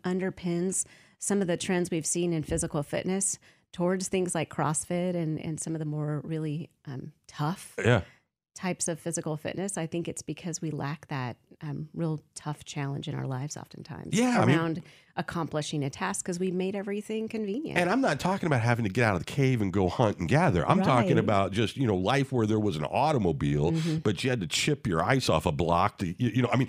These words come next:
Speaker 1: Yeah.
Speaker 2: life just <laughs> wasn't, I mean, it wasn't convenient. And they do such a good job of this show of, uh, sort of presenting an authentic feel of what Los Angeles in nineteen thirty-two
Speaker 1: Wow.
Speaker 2: would have felt like. His building where his law office is, is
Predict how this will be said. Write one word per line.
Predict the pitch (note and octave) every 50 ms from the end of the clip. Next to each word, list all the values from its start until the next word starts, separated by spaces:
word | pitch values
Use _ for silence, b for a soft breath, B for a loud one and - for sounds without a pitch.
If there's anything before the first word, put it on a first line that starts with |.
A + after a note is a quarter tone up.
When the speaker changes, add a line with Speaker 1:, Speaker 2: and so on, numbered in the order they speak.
| - -
Speaker 1:
Yeah. | A3 G#3 D3+ -
Speaker 2:
life | B2+ C#3 D#3+ G3 A3 G3+ - G3+
just | E3 E3 G3 -
<laughs> | G3 D#3+ - -
wasn't, | C#3+ B2 F3+ A#3+ -
I | B2+
mean, | C#3 D3 C#3+
it | B2 A2+
wasn't | D3 F#3 A3+ B3 A#3 F3
convenient. | - G#3+ F#3+ C#3+ A2+ C#3+ D#3+ A3+ C#4 D#4+ C#4+ - - - - - B B B B B B
And | - E3+
they | D#3+ C#3+
do | C#3 F3+ D#3+
such | - A#3 B3 B3
a | C4 G3+
good | D#3 D#3 B2+
job | - - - F#3+ G3 G#3+ G#3+ F3+
of | A2 G2+
this | G#2 G2 F#2+
show | - - - D3 E3 E3+ D3+ B2 F2 -
of, | F#2 F#2 F2+ D#2+ D2 - -
uh, | - - -
sort | - D#3+ B2+
of | G2 -
presenting | - G#2 F2 D2+ C#2 - A2 C#3 D#3 D3 D3 A#2 G2+ G2 F2 B B B B B B B _ -
an | G#2 F#2 F2+
authentic | F2+ F2 - - - C3+ C3+ C#3 - - D#2+ -
feel | - - A#2+ B2+ C3 A#2+ F#2+
of | E2+ D2 D#2
what | F2 G#2 B2 C3 - -
Los | G2 F#2 F2+ -
Angeles | G#2 G#2 A#2 A#2 G2+ F#2 F2+ E2
in | - E2+ D#2+
nineteen | E2+ F2+ G2 G2 - - F#2 F2 E2
thirty-two | - G2+ E2+ E2 D#2 D3+ D3 B2+
Speaker 1:
Wow. | A#2
Speaker 2:
would | F#2+ D#2+
have | D2+
felt | - C#3 B2 -
like. | F2 D#2+ - B B B B B
His | D3 F#3 G3 D#3
building | G#2+ A#2+ A#2+ C3 C#3+ C#3+ D3+ D#3 D#3+ D3+
where | C#3 B2+
his | G2 E2 E2+
law | F#2+ G2 G#2+ A2+ G#2+ A#2
office | B2 A#2+ C3 A#2 -
is, | B2+ B2 - -
is | - A2 F#2 D#2 -